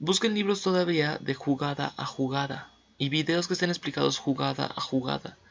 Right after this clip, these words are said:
No solamente que te expliquen millones de variantes fantásticas y qué pudo ser. Esa es una tontería de lo que pudo ser.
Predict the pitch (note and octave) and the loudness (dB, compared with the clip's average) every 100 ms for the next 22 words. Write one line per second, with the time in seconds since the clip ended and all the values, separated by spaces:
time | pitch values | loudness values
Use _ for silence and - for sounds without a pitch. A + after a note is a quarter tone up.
0 | - - - - D3+ F#3 F3+ F3 F3 D3+ | -20 -20 -16 -4 2 6 6 6 4 2
1 | C#3+ - D3+ E3 D#3 C#3 C#3+ D#3 C#3+ C#3 | 0 -6 -4 -2 0 0 2 0 2 0
2 | C3+ C#3+ D3 - C3 B2+ C#3 C#3 - C3 | 0 -2 -4 -4 -4 0 2 0 -4 -6
3 | C3 B2 - - - C#3+ C3+ C3 C3+ C3+ | -4 -4 -4 -4 -2 0 0 0 -2 -4
4 | - - - - F#3 F#3+ G3+ F#3+ D#3 D3 | -16 -20 -6 0 2 2 2 0 0 0
5 | D3+ D3+ C3+ B2+ C3 - - C#3 C3 - | 0 0 -2 -2 -4 -6 -2 0 0 -2
6 | C3 | -4